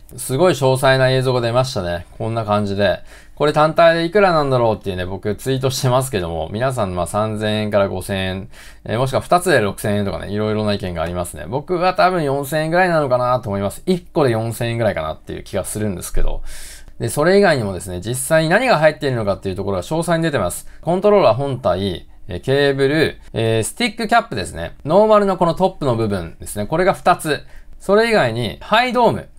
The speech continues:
えー、要は高めの丸いスティックキャップが二つ。で、低めの丸いスティックキャップが二つ。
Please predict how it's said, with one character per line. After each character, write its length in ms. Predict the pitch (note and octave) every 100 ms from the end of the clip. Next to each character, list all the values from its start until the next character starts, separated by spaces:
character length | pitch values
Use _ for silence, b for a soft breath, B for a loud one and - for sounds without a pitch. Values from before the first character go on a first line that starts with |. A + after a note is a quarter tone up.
| -
え 140 | G#2+
ー、 20 | A2+
要 140 | C3+
は 140 | F#2
高 340 | - D#3 A3+ A3+
め 160 | A3+
の 240 | A3 G3 -
丸 340 | G#2+ E3 A3
い 60 | A#3
ス 120 | G#3+
テ 80 | A3+
ィ 20 |
ッ 80 | G#3+
ク 80 | -
キ 80 | A3+
ャ 60 |
ッ 80 | A3 -
プ 220 | A2 F#2 - -
が 100 | -
二 260 | - C#3+
つ。 300 | C3+ B2+ A#2 - b -
で、 220 | C3 G2+
低 260 | - A3 A#3
め 140 | A3+
の 120 | A3+
丸 360 | D#3 D3 F#3+ G#3
い 40 |
ス 120 | G3 -
テ 100 | G3+
ィ 60 |
ッ 40 | -
ク 80 |
キ 80 | F#3
ャ 60 | G3
ッ 80 | -
プ 80 |
が 220 | C3+ C#3 -
二 220 | - G#2
つ。 280 | - F#2+